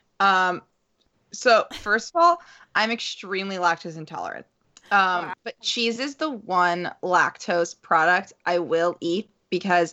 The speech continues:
Speaker 1: I'm addicted. Um, what are my favorite kinds?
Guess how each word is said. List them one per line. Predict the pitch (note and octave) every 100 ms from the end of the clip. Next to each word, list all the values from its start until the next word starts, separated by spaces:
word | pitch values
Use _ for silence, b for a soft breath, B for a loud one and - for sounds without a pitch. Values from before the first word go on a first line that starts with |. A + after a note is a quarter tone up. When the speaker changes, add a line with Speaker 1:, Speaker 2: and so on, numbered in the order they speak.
| -
Speaker 1:
I'm | F3 E3+ E3 G2 -
addicted. | F3 - - - - _ _ b b b b b b b b b _ _ _ B B B
Um, | G#3 G#3 F#3 F3 E3+ F3+ - _
what | G#3+ A3+
are | C4+
my | D4
favorite | B3+ - A#3+ - -
kinds? | A#3 A3+ C4+ D#4 -